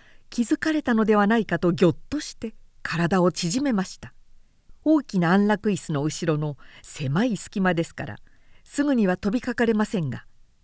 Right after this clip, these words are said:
でも武雄くんが隠れていられるくらいですから、ヒョウだって入れないことはありません。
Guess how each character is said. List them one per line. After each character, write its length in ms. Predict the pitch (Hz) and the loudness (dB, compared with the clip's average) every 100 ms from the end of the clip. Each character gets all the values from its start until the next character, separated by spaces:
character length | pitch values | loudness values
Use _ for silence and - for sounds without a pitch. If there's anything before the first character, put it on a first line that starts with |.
| _ | _
で 160 | 196 254 | 0 2
も 180 | 214 208 - - - _ | 2 0 -10 -20 -20 _
武 280 | 254 - 320 | -8 -2 0
雄 60 | 302 | 0
く 120 | 285 | -2
ん 80 | 277 | -2
が 80 | |
隠 300 | 269 269 - | -2 -4 -2
れ 100 | 330 | -2
て 100 | - | -2
い 100 | 196 | 0
ら 140 | 196 208 | 2 4
れ 80 | 208 | 2
る 100 | 202 | 0
く 140 | 226 | 0
ら 80 | 202 | -4
い 100 | 131 | -4
で 120 | 123 | -6
す 100 | - | -8
か 100 | 117 | -12
ら、 140 | 98 - - - _ _ | -12 -16 -20 -20 _ _
ヒ 140 | - | 0
ョ 80 | 202 | 2
ウ 20 | 160 | 4
だ 100 | 135 | 0
っ 40 | |
て 260 | - - 123 | -6 -6 -6
入 320 | - 135 208 | -2 0 4
れ 120 | 247 | 4
な 120 | 240 | 4
い 80 | 190 | 2
こ 100 | 185 | 0
と 140 | 196 | 0
は 120 | 190 170 | 2 4
あ 60 | |
り 100 | 202 | 2
ま 120 | 269 | 0
せ 160 | 254 220 | -2 -6
ん。 100 | 180 | -10